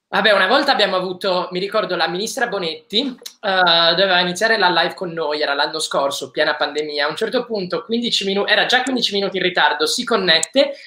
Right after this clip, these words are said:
dopo cinque minuti vediamo che riceve una chiamata al telefono, si mette in muto, toglie la videocamera ed era Conte che la chiamava a Palazzo, mm, Chigi.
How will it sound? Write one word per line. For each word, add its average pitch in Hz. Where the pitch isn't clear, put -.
dopo 262
cinque 311
minuti 262
vediamo 196
che 180
riceve 180
una 156
chiamata 180
al 151
telefono, 180
si 190
mette 254
in 202
muto, 180
toglie 196
la 170
videocamera 180
ed 165
era 156
Conte 220
che 208
la 165
chiamava 175
a 170
Palazzo, 151
mm, 147
Chigi. 190